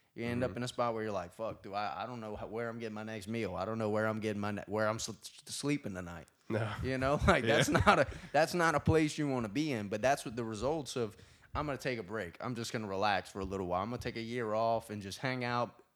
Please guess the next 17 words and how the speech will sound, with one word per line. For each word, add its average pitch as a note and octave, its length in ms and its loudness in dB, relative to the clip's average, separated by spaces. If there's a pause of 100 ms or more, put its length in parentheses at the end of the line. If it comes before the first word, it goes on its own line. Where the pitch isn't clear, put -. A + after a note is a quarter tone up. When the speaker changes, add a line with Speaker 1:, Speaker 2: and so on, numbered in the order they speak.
(120)
Speaker 1:
see, C#3 220 -2
be C#3 200 -2
around B2+ 240 0
my F#2+ 120 -6
family. B2 500 -4
I'm C#3 140 -6
still C3+ 200 -6
getting G2+ 220 -12
paid C3+ 400 -6
for B2+ 100 -10
three C#3 220 -6
more C3+ 180 -2
months, C3 460 -4 (240)
so B2 140 2
I've A#2+ 100 2
got - 180 -8
cash C#3+ 320 4